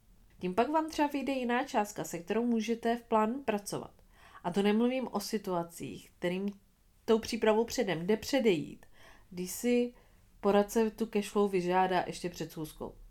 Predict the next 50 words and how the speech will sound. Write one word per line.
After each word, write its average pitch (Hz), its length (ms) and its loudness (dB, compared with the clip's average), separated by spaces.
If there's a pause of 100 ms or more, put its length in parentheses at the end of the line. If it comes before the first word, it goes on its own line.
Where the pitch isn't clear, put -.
(220)
Když 151 160 -10
jsem 202 160 0
byla 190 140 6
neskušená 240 720 0
a 151 140 -4
ne-, 175 300 -4
neudělala 233 480 2
jsem 262 280 -6
to, 220 240 2 (420)
tak 220 160 2
jsem 220 240 -4
se 214 140 -6
pak 180 240 -4
třeba 165 540 -2
tvořila 214 360 2
hodiny 170 340 0
s 170 80 -10
plánem, 226 520 2
aby 185 200 0
mi 185 140 0
klientka 175 380 -2
pak 180 160 0
řekla: 190 260 0
„No, 302 180 0
ale 330 220 0
já 320 160 0
na 311 120 0
tu 330 160 -2
realizaci 302 600 2
nemám, 320 320 -2
já 262 80 0
jsem 269 160 -8
tady 285 180 -4
zapomněla 277 440 -4
to 269 220 -4
a 240 60 -4
to.“ 220 320 -4 (680)
No 220 80 0
a 226 40 2
bylo 220 200 6
po 220 120 -6
srandě. 151 460 -4 (720)
Stačila 208 380 0
jedna 277 320 2
taková 269 240 0
zkušenost, 220 380 -4
abych 185 180 -4
se - 380 -2
sakramensky 220 1300 0
ujišťovala 139 720 -6